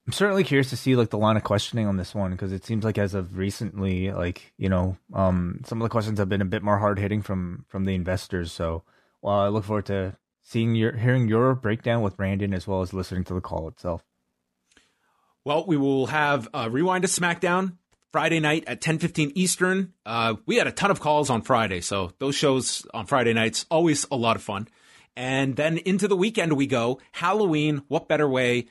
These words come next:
Speaker 2: than we have a double bill? We have a pair of movie reviews. The Rocky Maivia Picture Show returns. Nate Milton will be joined by Jen Chittenden as they will be reviewing the two thousand fourteen classic Hercules, starring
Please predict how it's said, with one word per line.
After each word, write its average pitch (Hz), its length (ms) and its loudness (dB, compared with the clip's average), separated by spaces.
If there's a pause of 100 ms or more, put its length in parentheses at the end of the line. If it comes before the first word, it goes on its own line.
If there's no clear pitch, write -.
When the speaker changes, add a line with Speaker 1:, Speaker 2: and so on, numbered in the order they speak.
(120)
Speaker 2:
than 135 120 -6
we 135 120 2
have 127 260 0
a 139 140 -4 (280)
double 156 320 2
bill? 127 480 0 (320)
We 135 140 0
have 131 320 0
a 135 60 -12
pair 131 280 2
of 160 100 0
movie 147 280 2
reviews. 95 500 -4 (200)
The 131 100 -6
Rocky 175 320 0
Maivia 147 440 2
Picture 151 280 -2
Show 143 160 2
returns. 127 480 -2
Nate 165 180 0
Milton 160 320 0
will 139 100 4
be 117 140 0
joined 131 300 -2
by 110 100 2
Jen 170 460 -2 (180)
Chittenden 117 520 -2 (340)
as 110 180 -6
they 139 160 2
will 175 140 4
be 143 120 2
reviewing 131 600 0 (280)
the 117 140 -10
two 208 280 0
thousand 170 420 2
fourteen 160 560 -2
classic 151 580 0 (280)
Hercules, 113 720 -2
starring 143 560 0